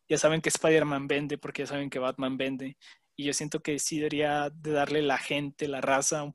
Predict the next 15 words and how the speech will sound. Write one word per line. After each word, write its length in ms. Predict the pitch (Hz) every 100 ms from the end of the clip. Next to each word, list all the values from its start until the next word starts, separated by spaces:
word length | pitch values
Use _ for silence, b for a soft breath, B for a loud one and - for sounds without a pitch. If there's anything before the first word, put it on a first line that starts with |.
| _ -
poquito 300 | 143 151 147
de 40 |
oportunidad 520 | 147 135 143 135 131
a 40 | 139
estos 280 | - 147 -
cómics. 440 | 131 131 135 - B B B B B
Actualmente, 640 | 147 151 - 190 202 202
si 140 | - 165
te 120 | 185
metes 400 | 165 160 170 165
a 20 |
una 200 | 165 165
página 840 | - 160 - 160 160 160 151 143 135
de 120 | 135
YouTube 420 | 139 147 151 147